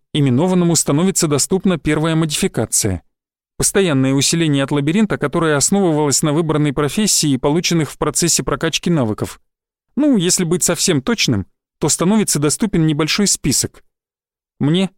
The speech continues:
совсем немного оставалось до десятого, так что стоило чуть-чуть поднапрячься. То и дело находил среди объявлений знакомые имена. Медведь, тренер и другие члены лагеря мирных.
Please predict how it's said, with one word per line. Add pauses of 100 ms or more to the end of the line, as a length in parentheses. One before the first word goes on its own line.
совсем
немного
оставалось
до
десятого,
так
что
стоило
чуть-чуть
поднапрячься. (1500)
То
и
дело
находил
среди
объявлений
знакомые
имена. (520)
Медведь, (120)
тренер (240)
и
другие
члены
лагеря
мирных.